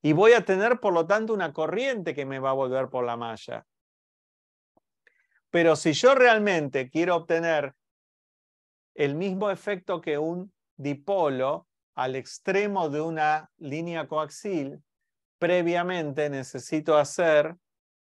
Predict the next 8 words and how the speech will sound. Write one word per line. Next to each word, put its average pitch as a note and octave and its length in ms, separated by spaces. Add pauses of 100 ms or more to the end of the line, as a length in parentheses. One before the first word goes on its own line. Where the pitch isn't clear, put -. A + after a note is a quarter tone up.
(140)
un C#3+ 180
intríngulis F#3+ 1000 (420)
a C3+ 160
través C#3+ 360
de E3+ 140
algo F#3+ 320
llamado F3 640
balloon. D3+ 720